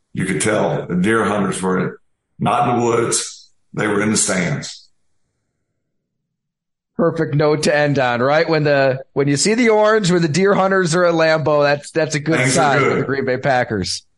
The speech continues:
Speaker 1: That's right.
Speaker 2: Awesome, Brett. Hey, thanks so much, man. Really appreciate you doing this again. And we'll, uh, hopefully have a good hunting story from you on the flip side, right?
Speaker 1: Yeah.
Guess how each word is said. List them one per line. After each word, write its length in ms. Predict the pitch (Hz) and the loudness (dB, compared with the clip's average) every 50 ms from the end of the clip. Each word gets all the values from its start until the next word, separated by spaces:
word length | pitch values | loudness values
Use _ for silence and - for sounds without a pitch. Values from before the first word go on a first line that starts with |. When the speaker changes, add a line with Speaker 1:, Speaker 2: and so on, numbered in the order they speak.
| _ _ _ _ | _ _ _ _
Speaker 1:
That's 200 | 101 101 - 98 | -4 -4 -2 -2
right. 280 | 104 95 - - - - - - _ _ _ _ _ _ _ _ _ _ _ _ _ _ _ _ _ _ _ _ _ _ _ _ _ _ _ _ _ _ _ | -2 -2 -4 -4 -6 -10 -14 -18 _ _ _ _ _ _ _ _ _ _ _ _ _ _ _ _ _ _ _ _ _ _ _ _ _ _ _ _ _ _ _
Speaker 2:
Awesome, 360 | - 135 143 147 - 139 135 | 0 0 2 2 0 -2 -2
Brett. 320 | 120 131 131 127 120 - - - - | 0 0 2 2 0 -2 -4 -6 -2
Hey, 220 | - 143 143 127 | 0 0 2 0
thanks 320 | 117 - 160 165 170 156 - | 0 0 0 0 0 0 0
so 160 | - 180 165 | 0 2 2
much, 260 | 160 160 156 143 - | 2 2 2 2 0
man. 380 | 147 151 147 147 143 139 131 104 | 0 2 2 2 2 2 0 -2
Really 240 | 131 143 151 147 147 | -2 0 2 2 0
appreciate 500 | 135 - 139 135 123 - 135 127 123 - | 0 -2 -4 -4 -2 -2 -2 -2 -2 -2
you 80 | 120 | -4
doing 280 | 104 113 123 120 120 117 | -2 -2 0 0 0 0
this 180 | 117 110 - - | 0 -2 -2 -4
again. 500 | 117 95 127 120 117 117 117 113 110 107 | -4 -2 -2 0 0 0 0 0 0 -2
And 200 | 85 110 113 107 | -2 -2 -2 0
we'll, 240 | 113 117 117 117 120 | 0 0 0 0 2
uh, 280 | 117 117 113 104 110 - - _ _ _ _ _ _ | 2 2 0 0 -2 -6 -10 _ _ _ _ _ _
hopefully 300 | - 170 170 170 165 151 | -4 -2 0 0 0 0
have 100 | 139 127 | 0 0
a 60 | 131 | 0
good 160 | 107 127 123 | -2 0 0
hunting 220 | 123 131 123 123 | 0 -2 -2 -2
story 340 | 117 - - 123 107 101 98 | -4 -4 -2 -2 0 0 -2
from 220 | - 104 104 101 101 | -2 -2 -2 0 0
you 240 | 98 98 95 98 110 - | 0 0 -2 -2 -4 -6
on 120 | 98 104 | -6 -6
the 60 | 98 98 | -4 -4
flip 240 | - 110 113 - | -4 -4 -4 -4
side, 280 | - - 104 92 90 85 | -4 -4 -2 -2 -2 -2
right? 260 | 92 98 110 123 - - _ _ _ _ _ _ _ - | -2 -2 -2 -2 -4 -8 _ _ _ _ _ _ _ -6
Speaker 1:
Yeah. 280 | 202 190 - - - | -4 -4 -4 -6 -8